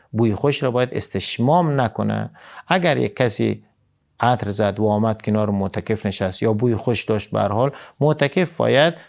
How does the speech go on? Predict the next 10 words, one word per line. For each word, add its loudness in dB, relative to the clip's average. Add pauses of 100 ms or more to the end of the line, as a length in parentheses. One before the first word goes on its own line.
(180)
استشمام 2
نکنه، 0
دماغش 0
را 2
بگیره 2 (280)
یا 4
بل-، 0
به 2
هر 2
حال 0